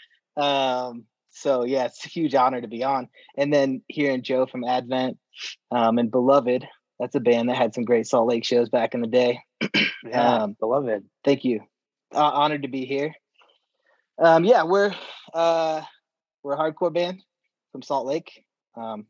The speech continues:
Speaker 1: there's four of us, and we all got our start, <clears throat> you know, coming up, getting into mu-, like, late nineties hardcore in Salt Lake, which was super political. You know, the, the first place I heard of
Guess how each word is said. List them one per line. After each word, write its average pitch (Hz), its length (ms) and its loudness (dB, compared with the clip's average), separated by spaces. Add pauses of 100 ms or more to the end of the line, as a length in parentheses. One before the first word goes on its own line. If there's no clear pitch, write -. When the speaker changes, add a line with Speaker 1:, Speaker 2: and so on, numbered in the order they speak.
Speaker 1:
there's 110 160 -12
four 123 240 -6
of 139 80 -4
us, 165 260 0 (640)
and 143 440 0
we 165 160 6
all 190 140 8
got 175 200 4
our 143 100 0
start, 147 380 -4 (120)
<clears throat> - 640 -16
you 131 100 -10
know, 120 280 -6 (120)
coming 147 280 0
up, 139 240 0
getting 147 220 0
into 139 160 -2
mu-, 131 160 -2 (200)
like, 120 260 0
late 127 240 4
nineties 131 320 0
hardcore 127 400 0
in 117 60 -4
Salt 110 240 0
Lake, 117 240 -2
which 120 180 -6
was 113 240 -6 (400)
super 151 300 4
political. 139 640 4 (540)
You 135 120 0
know, 131 220 2 (380)
the, 123 420 2 (260)
the 143 60 -4
first 160 260 2
place 143 300 0
I 131 160 -4
heard 135 260 -4
of 139 140 -4